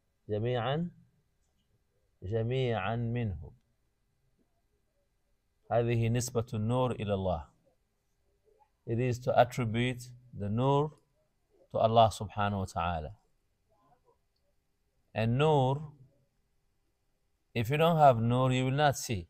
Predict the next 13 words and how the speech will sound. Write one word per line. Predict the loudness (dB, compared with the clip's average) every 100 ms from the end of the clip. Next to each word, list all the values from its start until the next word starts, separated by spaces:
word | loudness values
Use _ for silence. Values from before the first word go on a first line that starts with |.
| _
right? | 2 2 2 -8 _ _ _ _ _ _ _
قال: | 4 6
"ومن | 6 4 2 4
لم | 2 2
يجعل | 0 2 2 2
الله | 2 2 2 0
له | -6 -6 -6
نورا | -4 -4 -2 -4
فما، | -8 -6 -2 -2 -2 -8 _ _ _ _ _ _ _ -6
فما | 0 4 6
له | 6 2 0
من | -4 -4 -4
نور." | -4 -6 -12